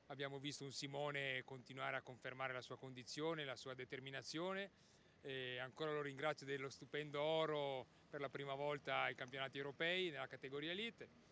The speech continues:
e quindi sono, non posso dire, non posso, non potevo chiedere altro, dai, oggi come abbiamo detto più volte avrei, eh, voluto vedere un se-, un grosso segnale soprattutto da Luca e c'è stato.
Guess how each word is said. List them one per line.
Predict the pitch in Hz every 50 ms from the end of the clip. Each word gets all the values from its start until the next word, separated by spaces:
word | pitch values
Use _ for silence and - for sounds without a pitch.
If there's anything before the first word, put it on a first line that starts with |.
| - - - - - - - -
e | 226 -
quindi | - 135 139 143 139
sono, | 113 120 117 117 117 113 110 107 104 101 101 95 101
non | 120 127
posso | 117 139 123 127
dire, | 135 127 127 123 123 120 120 117 127 127
non | 135 143 165 180 196 175
posso, | 151 214 175 143 185
non | 190 180 185 175
potevo | 151 208 214 214
chiedere | 185 - 202 185 180 170 151
altro, | 139 127 117 - - 139
dai, | 143 143 139
oggi | 156 180 185 165 143 165 160 156 147 143 131 - - - - -
come | - - 160 160 156
abbiamo | 151 147 143 156 151 156
detto | 156 160 - 165
più | 131 160
volte | 143 139 147 135 131 127 117 - 123
avrei, | 123 123 139 143 143 139 139 131 127 123 - - - - - - - - - -
eh, | - 143 131 131 127 127 123 117
voluto | 123 135 135 135 143 147 143 - 147 131 131 131 127 127 123 123 120
vedere | 117 123 127 127 139 143 139
un | 139 135 131 135 135 131 127 123 120
se-, | 113 - - 170
un | 156 139 139 139 135 131 127 123
grosso | 127 170 185 151 151
segnale | 135 156 160 151 156 165 170 160 156 190 202
soprattutto | - 165 143 135 113 139 127 135
da | 131 160
Luca | 190 185 131 131 - 180
e |
c'è | - 151
stato. | - - 101 90 90 - - 101